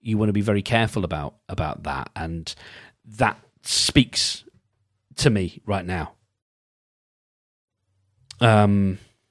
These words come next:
if I think about my work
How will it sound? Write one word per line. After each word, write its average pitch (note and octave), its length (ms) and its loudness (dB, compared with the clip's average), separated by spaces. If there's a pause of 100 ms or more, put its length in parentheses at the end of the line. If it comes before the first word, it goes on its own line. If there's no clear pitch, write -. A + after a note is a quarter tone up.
(200)
if - 140 -10
I A#2 80 4
think G#2+ 440 -4 (1300)
about G#2 220 0
my G2 140 2
work F#2+ 540 2